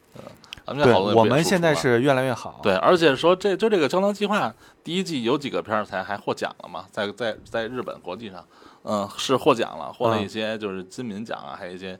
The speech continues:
Speaker 1: 提名奖，在国内他也获奖了嘛，也是获了，获了一些咱们那个国内的动画奖。
Speaker 2: 嗯，对。
Speaker 1: 所以慢慢的，你看，就是说，你说文化这一块儿，咱们也慢慢的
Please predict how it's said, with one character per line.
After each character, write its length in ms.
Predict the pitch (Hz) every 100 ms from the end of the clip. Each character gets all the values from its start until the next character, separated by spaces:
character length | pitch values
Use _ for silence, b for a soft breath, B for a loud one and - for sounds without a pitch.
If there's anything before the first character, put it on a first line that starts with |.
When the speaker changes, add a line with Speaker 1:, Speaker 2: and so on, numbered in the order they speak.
| b b b _
Speaker 1:
提 140 | 95
名 160 | 101 101
奖， 160 | 85
在 140 | 87 151
国 160 | 107
内 180 | 180 208
他 120 | 107
也 100 | 98
获 160 | 85 98
奖 180 | 87 60
了 60 | -
嘛， 120 | 80 - _ B B B
也 100 | -
是 80 | 92
获 220 | 107 135
了， 120 | 107 101
获 140 | 135
了 100 | 113
一 80 | 98
些 220 | 107 104
咱 160 | 95 95
们 100 | 101
那 140 | 98
个 160 | 90 87
国 160 | 95
内 160 | 117 113
的 100 | 92
动 160 | 82
画 160 | 90 87
奖。 160 | 82 - - _ -
Speaker 2:
嗯， 160 | 127
对。 140 | - 117
Speaker 1:
所 100 | 117
以 40 |
慢 140 | 117 107
慢 220 | 117 127
的， 140 | 104
你 140 | 92 92
看， 260 | 98 92
就 120 | - 110
是 40 |
说， 220 | 110 117
你 100 | 101
说 120 | 98
文 180 | 113 98
化 180 | 110 104
这 80 | 92
一 60 |
块 140 | 87 90
儿， 40 |
咱 220 | 87 87
们 80 | 139
也 80 | 113
慢 180 | 90 76
慢 160 | 95 92
的 120 | 87